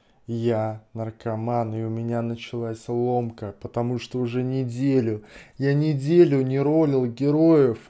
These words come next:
неделю не выходили роллинги на моем канале. Ребят, я не знаю уже, что делать, у меня все чешется, короче.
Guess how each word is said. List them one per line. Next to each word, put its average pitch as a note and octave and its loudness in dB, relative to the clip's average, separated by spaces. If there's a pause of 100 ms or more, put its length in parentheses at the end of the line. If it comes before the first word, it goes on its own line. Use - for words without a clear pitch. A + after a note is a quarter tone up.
(120)
неделю D#3+ 6
не D3 0
выходили C#3+ 0
роллинги D3+ 2
на C#3 -2
моем C#3 -2
канале. C#3+ -2 (120)
Ребят, C3 0
я C3+ -4
не C#3 -6
знаю C#3+ 2
уже, B2 -4
что - -8
делать, B2+ -2
у A#2+ -8
меня A#2 -4
все C3+ -6
чешется, - -8
короче. A#2+ -4